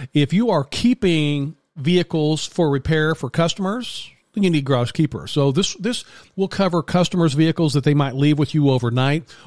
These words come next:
while you're, while you're fixing them. It doesn't cover your own inventory. It's basically going to cover a,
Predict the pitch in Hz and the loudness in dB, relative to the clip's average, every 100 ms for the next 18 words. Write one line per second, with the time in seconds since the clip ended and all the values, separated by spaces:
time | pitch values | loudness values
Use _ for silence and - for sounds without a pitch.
0 | - 143 135 123 131 165 - _ _ 151 | -12 -4 -2 0 0 -2 -6 _ _ -2
1 | 151 151 214 - 143 110 127 185 277 247 | 0 0 -2 -2 -2 0 0 -2 -2 -4
2 | 233 214 185 180 185 131 120 135 120 - | 0 0 0 0 0 -2 -2 -2 -2 -2
3 | 156 - 196 196 190 180 170 165 160 170 | -4 -2 -4 -4 -6 -4 -6 -6 -4 -4
4 | 160 - 156 151 160 135 | -4 -4 -2 -2 0 0